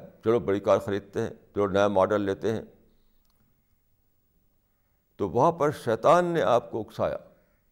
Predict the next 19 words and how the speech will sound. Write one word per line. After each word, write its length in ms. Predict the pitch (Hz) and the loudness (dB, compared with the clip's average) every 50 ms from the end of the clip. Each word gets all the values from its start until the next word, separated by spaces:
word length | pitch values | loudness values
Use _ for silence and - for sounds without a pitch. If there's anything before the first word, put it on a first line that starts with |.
| _ _ _ _ _ _ _ _ _ _ _ _ _ _ _ _ _ _ _ _ _ _ _ _ _ - | _ _ _ _ _ _ _ _ _ _ _ _ _ _ _ _ _ _ _ _ _ _ _ _ _ -4
شیطان 380 | 110 101 - 139 139 151 151 | -4 -2 2 2 2 4 4
آپ 220 | 139 127 120 - - | 4 2 0 0 -4
کے 40 | |
اندر 160 | 104 85 104 90 | -6 -4 -4 0
داخل 340 | 85 95 95 - 117 104 | 0 0 0 0 -2 -6
ہو 180 | 82 69 58 52 | -6 -6 -8 -8
گیا۔ 100 | 50 - - - _ _ _ _ _ _ _ _ _ _ _ _ _ _ - - | -8 -10 -12 -14 _ _ _ _ _ _ _ _ _ _ _ _ _ _ -2 4
وہاں 180 | 139 180 196 | 6 6 6
پر 120 | 185 190 180 | 4 2 0
کنکری 360 | 180 156 139 - 147 139 120 | 0 0 0 0 0 0 2
ماریے، 360 | 104 101 87 82 82 71 - - - - _ _ _ _ _ _ _ - | 4 4 4 2 2 -2 -8 -10 -14 -20 _ _ _ _ _ _ _ -8
وہاں 140 | 65 92 107 | -8 -8 -6
شیطان 340 | 107 98 92 95 92 92 | -6 -6 -4 -4 -4 -4
کو 80 | 92 87 | -4 -8
بھگائیے، 420 | 73 82 82 92 101 95 82 64 - - - - _ _ _ _ _ _ _ _ _ _ _ _ _ _ _ _ _ _ _ _ _ _ _ _ _ _ _ _ _ _ _ _ _ _ _ _ _ _ _ _ _ _ _ _ _ - 104 - - | -8 -4 0 2 2 2 0 -4 -10 -14 -20 -20 _ _ _ _ _ _ _ _ _ _ _ _ _ _ _ _ _ _ _ _ _ _ _ _ _ _ _ _ _ _ _ _ _ _ _ _ _ _ _ _ _ _ _ _ _ -16 -16 -16 -16
خدا 280 | - - 101 98 98 95 | -12 -6 -2 0 0 0
سے 80 | 92 | -2
مدد 300 | 85 80 98 110 113 104 | -4 -4 -4 -4 -4 -4
مانگیے۔ 380 | 90 85 76 71 69 69 64 | -4 -2 -4 -4 -4 -6 -10